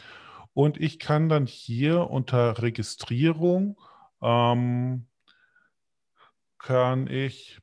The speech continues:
bearbeiten und dann noch mal einmal die Fragen festlegen. Also das sind im Prinzip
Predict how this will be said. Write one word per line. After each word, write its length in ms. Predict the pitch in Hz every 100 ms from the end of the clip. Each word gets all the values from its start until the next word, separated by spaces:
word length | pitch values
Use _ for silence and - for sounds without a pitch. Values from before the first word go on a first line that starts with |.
| -
bearbeiten 960 | 90 85 95 107 131 147 190 233 269 _ _ _ _ _ _ _ - - 98
und 340 | - 139 147 -
dann 120 | 139
noch 240 | 143 -
mal 420 | 143 139 139 147 -
einmal 320 | 123 123 117
die 120 | 104
Fragen 520 | - 98 95 117 160
festlegen. 640 | 156 180 - - 160 165 160
Also 220 | 120 117
das 240 | 110 117
sind 160 | - 110
im 140 | 117
Prinzip 680 | 113 113 101 - 110 120 117